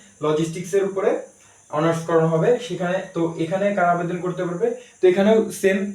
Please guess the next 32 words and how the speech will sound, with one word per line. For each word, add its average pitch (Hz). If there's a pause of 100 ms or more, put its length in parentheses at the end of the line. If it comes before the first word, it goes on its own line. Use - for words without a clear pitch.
আগেরটার 165
মতো 165
যে 165
কোনো 170
বিভাগের 165
শিক্ষার্থীরা 160
এখানে 165
আবেদন 151
করতে 160
পারবে, 156
আর্টস, 143
কমার্স, 156
সায়েন্স, 151
যে, 131 (360)
যে 139 (280)
বিভাগেরই 139
শিক্ষার্থী 143
হও 139
না 139
কেন। 135 (760)
তো 165
এখানে, 165 (380)
এ, - (100)
আবেদন 147
করার 160
জন্য 160
তোমার 160
এসএসসি 160
এবং 160
এইচএসসি 156
তে 175 (120)
ন্যূনতম 156